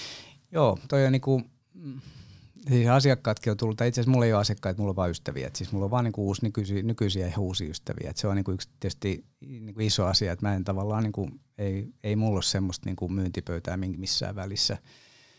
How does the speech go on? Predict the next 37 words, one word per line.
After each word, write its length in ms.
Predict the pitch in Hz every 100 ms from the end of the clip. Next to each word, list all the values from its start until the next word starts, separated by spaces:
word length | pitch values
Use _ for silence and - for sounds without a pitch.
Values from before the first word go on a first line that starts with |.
| _ _ _ -
Niin 320 | 113 107 - _
tää 140 | 117 107
on 80 |
niinku 160 | 101 110
siinä 220 | 131 120
mielessä 180 | 110 104
sosiaalisesti 680 | 120 117 107 101 120 - 123
rikasta, 460 | 117 - 85 - 80
jos 180 | 76
sen 140 | 90 87
niinku 240 | 85 92
niin 180 | 90 87
haluaa 340 | 90 87 90 -
nähdä, 260 | 87 101
että, 240 | - - 87 -
että 180 | 104 -
mä 120 | 107
en 100 | 95
niinku, 320 | 87 - 87 - _ _ 113 - _ 120
mulle 360 | 107 107 98
niinku 320 | 95 92 98 107 - _ _ _ _ _ _ _ _
kamalampaa 540 | - 113 104 101 104 104
olisi 160 | 101
tulla 140 | 117 104
samaan 380 | 113 113 98
paikkaan 380 | - - - -
<laughs> 20 |
niinku 140 | - - - -
monta 240 | 107 101
kertaa 340 | - 104 - 98
viikossa, 380 | 95 - - -
että 120 | -
se 60 | 101
mä 140 | 90
en 80 | 90
ehkä 200 | 80 98
nyt 180 | 95